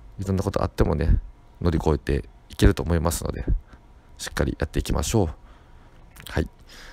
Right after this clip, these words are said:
じゃあね、まあ、これからもいい情報とかね、発信していきたいと思いますので、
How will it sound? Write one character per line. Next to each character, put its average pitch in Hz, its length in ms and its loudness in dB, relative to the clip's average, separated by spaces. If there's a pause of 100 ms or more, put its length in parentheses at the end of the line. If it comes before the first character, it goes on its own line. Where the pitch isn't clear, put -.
(220)
じ 139 100 0
ゃ 139 40 4
あ 123 40 0
ね、 110 220 -2
ま - 80 -4
あ、 - 20 -6
こ - 120 -2
れ 101 60 2
か 101 100 2
ら 95 100 2
も 82 200 -2
い 95 80 2
い 90 40 2
情 80 140 2
報 - 200 -4
と - 100 -12
か 80 120 -2
ね、 87 100 0
発 - 300 -2
信 78 220 -2
し - 100 -8
て - 280 -4
い 76 60 -8
き - 80 -10
た 82 120 -2
い 87 60 0
と - 120 -6
思 87 200 0
い 82 80 0
ま 85 160 -2
す - 160 -8
の 69 140 -2
で、 117 220 0